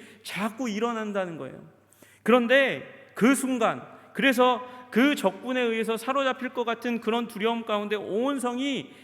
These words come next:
사로잡히려고 하는 순간 하나님께서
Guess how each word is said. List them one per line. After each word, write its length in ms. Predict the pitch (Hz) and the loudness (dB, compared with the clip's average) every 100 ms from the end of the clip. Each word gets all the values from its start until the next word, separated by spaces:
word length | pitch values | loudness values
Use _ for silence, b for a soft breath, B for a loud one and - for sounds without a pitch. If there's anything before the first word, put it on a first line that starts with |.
| B B | B B
사로잡히려고 840 | - 277 302 269 269 - 247 226 233 | 0 4 4 4 0 -2 -2 0 0
하는 280 | 254 269 | 0 -2
순간 540 | 254 247 247 277 254 151 B B | -4 -4 0 2 0 -4 B B
하나님께서 880 | B 254 277 269 254 240 247 240 170 | B 2 2 0 -2 -4 0 -2 -2